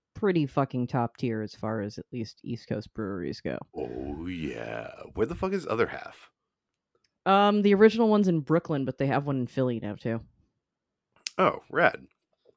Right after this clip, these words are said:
Speaker 1: Yeah, the original one's in Brooklyn, and I may go there again, 'cause I've been there once before, and I, you know, like going to breweries, so.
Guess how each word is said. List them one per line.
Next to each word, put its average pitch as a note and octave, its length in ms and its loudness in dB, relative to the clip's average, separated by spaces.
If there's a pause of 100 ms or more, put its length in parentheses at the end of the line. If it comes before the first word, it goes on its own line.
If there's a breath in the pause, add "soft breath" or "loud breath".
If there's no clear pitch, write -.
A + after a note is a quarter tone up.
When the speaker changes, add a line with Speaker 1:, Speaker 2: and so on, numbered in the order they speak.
(1500)
Speaker 1:
Yeah, E3+ 320 6
the D3+ 140 0
original D#3+ 320 2
one's D3+ 200 0
in C#3 260 -2
Brooklyn, C#3 440 -2
and C3+ 100 -2
I C3+ 120 -2
may C#3+ 180 2
go E3+ 180 8
there A3 260 10
again, C4 1120 4
'cause C#3+ 140 2
I've D#3 200 4
been F#3+ 120 4
there A3 160 2
once G#3 220 0
before, F#3+ 680 2
and C3+ 180 -2
I, C#3 680 -2 (960)
you E3 100 4
know, C3+ 280 2 (360)
like C#3 340 0
going C#3+ 240 4
to B2+ 60 -4
breweries, A2+ 500 0
so. A2 420 -2